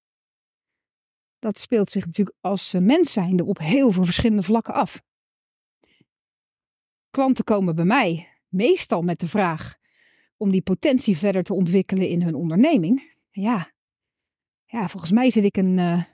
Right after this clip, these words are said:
een oud verhaal af te draaien. Wat nou niet bepaald bevorderend werkt om die potentie van mij verder te ontwikkelen. Ik heb het idee dat ik nu een beetje aan een plafonnetje zit.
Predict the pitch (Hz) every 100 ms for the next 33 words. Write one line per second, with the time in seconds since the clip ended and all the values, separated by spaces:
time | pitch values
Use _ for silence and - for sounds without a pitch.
0 | _ 180 202 269 247 - 196 254 285 220
1 | 196 214 202 214 180 170 170 - _ _
2 | _ _ _ _ _ - 226 226 226 311
3 | 277 208 - 226 214 - - - 190 156
4 | 254 294 240 202 175 185 226 - 226 220
5 | 233 - 254 247 247 233 233 240 233 196
6 | 311 415 320 240 - 240 220 180 196 -
7 | 175 254 _ _ _ _ _ _ _ _
8 | _ - 285 294 202 196 185 190 202 220
9 | 226 262 247 294 277 427 311 190 202 -